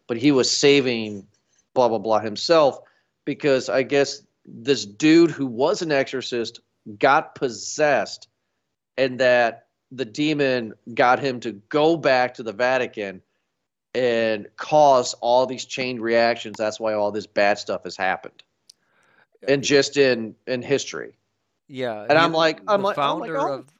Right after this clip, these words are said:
Speaker 2: the Spanish Inquisition,
Speaker 1: Exorcist,
Speaker 2: uh,
Speaker 1: yeah.
Speaker 2: was an exorcist who was possessed and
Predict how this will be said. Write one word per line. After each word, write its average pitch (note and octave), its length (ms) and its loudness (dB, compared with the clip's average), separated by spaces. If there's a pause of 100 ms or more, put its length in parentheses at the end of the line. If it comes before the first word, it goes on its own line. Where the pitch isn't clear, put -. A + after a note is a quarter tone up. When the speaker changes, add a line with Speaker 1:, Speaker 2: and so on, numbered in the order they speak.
(180)
Speaker 2:
the C3 120 -14
Spanish C3+ 500 -16
Inquisition, A2 920 -18 (640)
Speaker 1:
Exorcist, A2+ 320 -4
Speaker 2:
uh, A2 60 -6
Speaker 1:
yeah. G2 140 -10 (420)
Speaker 2:
was B2 300 -12
an B2+ 140 -12
exorcist - 800 -10
who B2 160 -12
was A#2 160 -14
possessed A2+ 800 -10 (1000)
and A2+ 580 -12